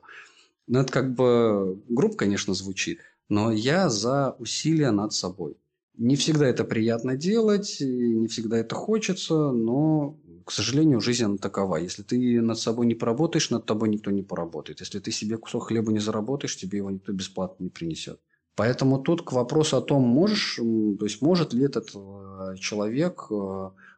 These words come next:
организовать себе жизнь так, чтобы вот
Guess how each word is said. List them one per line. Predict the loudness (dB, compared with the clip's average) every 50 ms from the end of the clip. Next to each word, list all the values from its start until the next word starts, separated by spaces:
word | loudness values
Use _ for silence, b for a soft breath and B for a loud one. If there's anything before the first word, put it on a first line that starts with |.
| B -4
организовать | -4 0 2 2 2 2 2 2 0 0 0 0
себе | -2 -4 -4 0 0 0
жизнь | 2 2 0 0 2 2 0 0 0 -2 -2
так, | -2 0 0 0 -2
чтобы | -4 -6 -4 -2 -2 -2 -2 -2 -2 -2 -2 -2 -2 -4 -10 _
вот | -20 -20